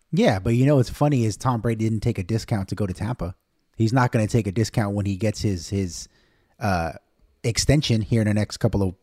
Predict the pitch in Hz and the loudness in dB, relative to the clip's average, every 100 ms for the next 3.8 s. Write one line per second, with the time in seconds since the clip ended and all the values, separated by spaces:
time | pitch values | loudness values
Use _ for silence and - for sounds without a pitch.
0 | _ 101 95 101 107 104 104 101 101 101 | _ -2 0 0 -2 -2 0 0 0 0
1 | 104 113 - 98 92 92 95 117 _ _ | 0 0 0 0 0 2 2 0 _ _
2 | _ _ _ - 113 135 - 123 107 101 | _ _ _ 0 2 2 2 0 2 2
3 | 107 98 104 117 92 - - 160 | 2 0 0 0 2 2 2 0